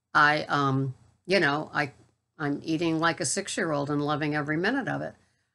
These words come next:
I have had chicken livers on occasion,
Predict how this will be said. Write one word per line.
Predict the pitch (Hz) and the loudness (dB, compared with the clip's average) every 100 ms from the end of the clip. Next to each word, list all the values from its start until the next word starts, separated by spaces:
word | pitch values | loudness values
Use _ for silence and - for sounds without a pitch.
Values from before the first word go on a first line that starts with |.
| _ | _
I | 156 139 | -2 2
have | 170 151 | 4 4
had | 147 175 139 | 2 0 0
chicken | 185 175 180 165 | -4 -2 0 0
livers | 170 180 185 180 | 0 0 0 0
on | 156 | -4
occasion, | 151 - 160 165 185 202 | -4 -4 -2 0 0 -2